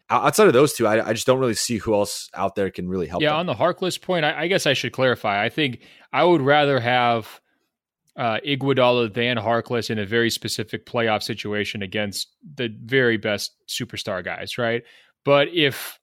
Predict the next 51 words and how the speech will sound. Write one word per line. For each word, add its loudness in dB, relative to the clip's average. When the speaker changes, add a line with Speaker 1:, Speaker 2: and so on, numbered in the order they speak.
Speaker 2:
I 0
have 0
to -4
sacrifice 0
Harkless -2
to -6
get -2
Iguodala -2
for -4
those -4
situations, -6
I, -18
it -6
wouldn't 0
be -4
worth -10
it -18
to -14
me. -12
I, -6
I -4
think -4
that 0
the, -8
the -2
argument 0
you're -4
making -4
here -2
about, 0
you -4
know, -2
his 0
potential -4
long-term -2
value 0
to -6
the -6
franchise, -4
uh, 0
is 0
a 2
very 4
good -2
one. -6
Uh, 0
I 0
also 2
think -4
that, 4
uh, -12